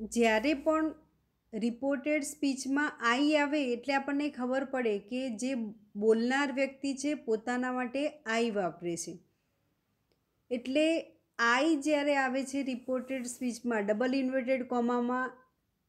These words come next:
વાક્યની શરૂઆત I થી થાય તો એ,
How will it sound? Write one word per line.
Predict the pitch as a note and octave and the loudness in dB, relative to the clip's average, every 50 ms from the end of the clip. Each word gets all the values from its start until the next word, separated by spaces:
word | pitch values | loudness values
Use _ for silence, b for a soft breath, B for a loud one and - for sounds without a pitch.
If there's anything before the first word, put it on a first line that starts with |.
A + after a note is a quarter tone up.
| _ _ _ _ _ _ _ _ - | _ _ _ _ _ _ _ _ -10
વાક્યની | F3 G3+ G#3+ G#3+ G#3+ - - B3+ B3 C4+ C#4 | -2 0 0 0 0 0 -2 0 0 0 -2
શરૂઆત | C4 C#4 C4+ B3+ B3+ C4+ C4 B3+ C4 C4+ | -2 -2 -4 -2 0 0 0 0 2 2
I | B3+ A#3+ A#3+ A#3 | 4 4 4 2
થી | A#3+ - C#4+ D#4+ D4+ | 2 2 2 2 2
થાય | - B3+ B3+ A3 F3 D#3+ E3+ - _ _ _ _ _ _ _ _ _ _ _ - | 2 0 -4 -2 -2 -4 -6 -10 _ _ _ _ _ _ _ _ _ _ _ -6
તો | C4+ C4 C#4 D4 D#4 D4 D4 D4+ - - | -2 0 0 2 0 -2 -4 -8 -10 -6
એ, | B3 B3+ C4 C#4 C#4+ D4 D4+ D4 | -4 -2 -2 -2 -2 -2 -4 -4